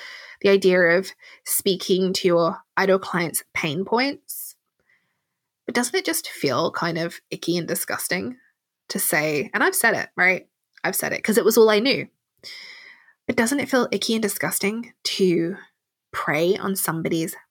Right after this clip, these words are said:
pain points, to validate how fucking awful they feel at that point in time, or to validate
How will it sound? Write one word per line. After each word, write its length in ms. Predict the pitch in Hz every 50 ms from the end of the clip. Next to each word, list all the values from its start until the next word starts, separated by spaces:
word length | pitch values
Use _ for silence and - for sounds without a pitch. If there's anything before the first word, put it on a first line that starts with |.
| _ _ -
pain 380 | - - - 139 139 151 180
points, 720 | 190 - 233 233 254 277 277 277 _ - - - - - - _ _ _ _ - _ _ - - - _ _ _ _ _ _ _ _ _ _ -
to 640 | - - - - 226 220 214 214 214 214 214 214 220 - _ _ _ -
validate 920 | 196 180 190 190 - 170 151 175 196 202 214 226 226 220 240 240 - -
how 720 | - - - - - - - - 202 190 185 175 170 - - _ _ _ _ _ _ _ _ _ _ _ _ _ _
fucking 400 | - - - - 190 - 214 196
awful 360 | - - 139 165 185 - 226
they 180 | 233 254 262 269
feel 260 | 269 302 285 285 277
at 40 | 254
that 180 | - 277 - -
point 180 | - 285 285
in 80 | 311 294
time, 420 | 285 - 302 302 302 311 311 320 320 - - - - - - - - _ -
or 480 | 202 202 180 165 165 170 170 170 220 - - _ _ - _ _ -
to 160 | - - 233
validate 760 | - - 156 156 170 185 220 226 240 220 226 226 233 - -